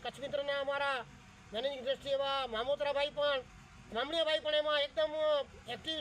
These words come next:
છે. આપ સૌ જ્યારે ત્યાં આ પધારી અને જ્યારે આ બધું ડિલિવર કરી રહ્યા છો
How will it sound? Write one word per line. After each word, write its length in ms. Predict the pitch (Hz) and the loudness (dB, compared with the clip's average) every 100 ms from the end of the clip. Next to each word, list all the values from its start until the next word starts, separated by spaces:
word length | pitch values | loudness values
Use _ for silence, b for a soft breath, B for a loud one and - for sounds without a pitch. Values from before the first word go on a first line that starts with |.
| 277 | 2
છે. 100 | 302 - - - - - | 2 0 -8 -20 -20 -8
આપ 180 | 269 311 | -2 -2
સૌ 180 | - 330 359 | 0 -2 2
જ્યારે 280 | 320 311 302 233 - - | 2 4 2 0 -8 -10
ત્યાં 420 | 247 269 285 269 214 - - - - - | -2 0 2 0 -2 -10 -18 -18 -18 -8
આ 80 | 262 | -6
પધારી 380 | 262 247 302 320 | -2 0 2 2
અને 200 | 277 277 | 2 2
જ્યારે 240 | 254 277 277 | 2 2 2
આ 260 | 269 262 247 | 2 -2 -4
બધું 300 | 247 247 277 269 240 - - - | -6 -2 0 -2 -6 -14 -18 -6
ડિલિવર 360 | 208 302 370 330 | -4 0 0 0
કરી 180 | 320 | 2
રહ્યા 220 | 311 285 | 2 2
છો 80 | 247 | 2